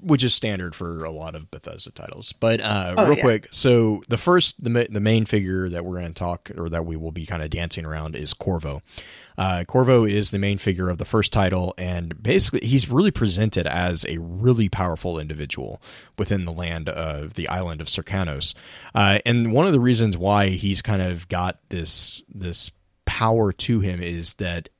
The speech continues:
Speaker 1: historically, he was actually born in a lower class family. Uh, so this is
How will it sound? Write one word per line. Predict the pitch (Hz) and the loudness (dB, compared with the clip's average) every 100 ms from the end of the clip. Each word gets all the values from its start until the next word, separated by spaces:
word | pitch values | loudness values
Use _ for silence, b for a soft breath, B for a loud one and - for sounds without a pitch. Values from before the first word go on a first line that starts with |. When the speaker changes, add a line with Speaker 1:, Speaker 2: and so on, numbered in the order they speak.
| _ _ | _ _
Speaker 1:
historically, | - 135 - - 160 160 131 98 | -12 -6 -4 2 2 4 2 0
he | - 151 | 0 2
was | 165 123 | 2 2
actually | 113 - | 0 0
born | 95 87 95 101 95 90 | -2 -4 -2 -2 -2 -6
in | 87 | -8
a | 87 | -6
lower | 85 87 87 | -6 -4 -4
class | 85 80 71 - | -4 -6 -4 -4
family. | 80 65 58 62 | -6 -8 -12 -10
Uh, | 76 76 78 | -8 -8 -8
so | - | -4
this | 95 104 | 0 2
is | 120 104 | 2 0